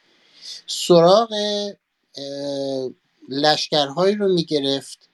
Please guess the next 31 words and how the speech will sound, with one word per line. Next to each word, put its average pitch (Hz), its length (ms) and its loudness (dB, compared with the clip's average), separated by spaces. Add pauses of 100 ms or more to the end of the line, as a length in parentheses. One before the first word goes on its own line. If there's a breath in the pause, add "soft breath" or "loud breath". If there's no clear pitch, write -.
(500)
چه - 180 0
زمینی، 165 520 2
چه 165 180 -4
دریایی، 151 340 2
چه - 140 -10
هوایی، 139 420 -4
که 147 140 -4
مدت‌ها 139 480 -2
پیش 170 220 -6
از 131 160 -2
بین 131 220 -2
رفته 110 300 -6
بودن. 95 200 -16 (1120 soft breath)
یعنی 160 240 2
ترجیح 185 580 2
می‌داد 139 540 2 (420)
که - 140 -6
توی 208 340 -2
اوهام 170 500 4
خودش 196 440 0
باشه 127 460 -4 (100)
تا 151 180 -2
اینکه 180 560 0 (380 soft breath)
با 147 120 4
این 170 100 4
واقعیت 131 540 2
روبرو 110 380 -8
بشه. - 340 -8 (920 soft breath)
حتی 170 720 0 (340)
وقتی 185 400 -2
که 170 420 -4